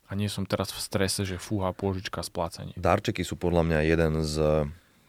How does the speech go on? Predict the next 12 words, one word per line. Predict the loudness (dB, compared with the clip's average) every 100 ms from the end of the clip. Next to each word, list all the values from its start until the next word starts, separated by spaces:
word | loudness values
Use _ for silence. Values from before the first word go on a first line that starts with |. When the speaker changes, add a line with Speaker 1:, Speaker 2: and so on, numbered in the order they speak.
| _ _
Speaker 2:
takých | -2 -2 0 2
veľkých | 2 2 -2
zmien, | 0 0 0
ktoré | 2 0
sme | 2 -2
podľa | 0 2
mňa | 2
prežili | 0 0 0 0
za | -2
posledných | -2 -2 -2 -4 -4
tridsať | -6 -4 -4
rokov. | -4 -2 -4